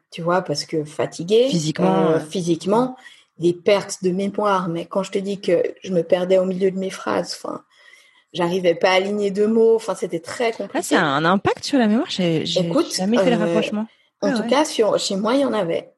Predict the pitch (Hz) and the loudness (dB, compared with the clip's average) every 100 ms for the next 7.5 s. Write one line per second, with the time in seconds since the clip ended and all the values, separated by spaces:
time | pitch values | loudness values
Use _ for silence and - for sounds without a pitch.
0 | - 170 160 160 - 165 233 170 - - | -6 -4 -4 -2 -2 -2 -4 -6 -12 -18
1 | 180 233 233 190 208 247 269 311 226 190 | -14 -10 -8 -6 0 4 4 4 2 0
2 | 175 180 175 - - _ _ - 190 190 | 2 0 0 -2 -16 _ _ -4 2 2
3 | 185 208 254 214 208 175 214 226 240 262 | 4 4 4 2 -2 0 0 4 4 4
4 | 254 240 240 480 392 202 226 - _ _ | 2 0 2 0 2 0 -2 -6 _ _
5 | - 190 185 254 226 - 226 - 196 185 | -2 0 2 2 -2 -6 -6 -4 -2 -2
6 | 175 - 196 202 202 180 170 - 208 190 | -4 -10 -10 -4 -2 -2 -4 -6 -6 -4
7 | 180 170 190 190 | -4 -2 -2 -4